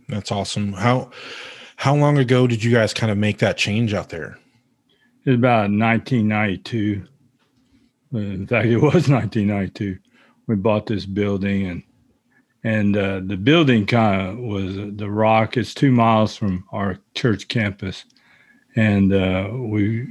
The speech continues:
Speaker 2: we, we didn't put our name on it 'cause we want other churches to be involved in ministry there with us. And, uh, and that just kinda was the catalyst for all that we're doing.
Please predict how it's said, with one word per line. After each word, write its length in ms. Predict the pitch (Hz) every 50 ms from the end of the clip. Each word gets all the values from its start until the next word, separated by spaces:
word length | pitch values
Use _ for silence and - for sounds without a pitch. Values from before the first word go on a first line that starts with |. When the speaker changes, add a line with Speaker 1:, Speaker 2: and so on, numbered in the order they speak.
| - -
Speaker 2:
we, 160 | 123 110 - _ - - - 277 277
we 200 | 180 131 113 107
didn't 320 | 107 113 127 139 135 117 -
put 120 | 143 135
our 120 | 120 113 107
name 320 | 104 113 123 131 127 117
on 120 | 110 107
it 60 | 110 -
'cause 100 | 120 110
we 40 | 104 113
want 220 | 113 113 113 113
other 160 | 110 104 95
churches 420 | 101 - - 131 117 - - 107 92
to 40 | 92
be 100 | 101 107
involved 440 | 104 98 95 95 104 107 107 101 92
in 80 | 95 92
ministry 500 | 95 110 123 113 98 - - 95 92 90
there 300 | 90 95 95 95 98 101 _ _ _ _ - - - _ _ -
with 220 | 123 120 113 98
us. 320 | 101 98 98 - - - -
And, 380 | 110 107 101 95 95 92 92 90
uh, 240 | 95 92 90 92 85 - _ _ _ _ _ _ _ _ _ _ _ _ - _ _ _ _ _ _ - -
and 300 | 123 110 107 104 101 107
that 180 | 110 110 110 110
just 220 | 107 110 101 -
kinda 320 | - 131 127 117 101 98 - -
was 360 | - 233 185 120 113 101 95 92
the 160 | 98 92 95
catalyst 720 | - - - - 120 107 107 95 90 95 90 87 - -
for 180 | - - 101 95
all 160 | 87 90 92
that 120 | 98 107 107
we're 120 | 101 101 95
doing. 300 | 87 120 113 92 92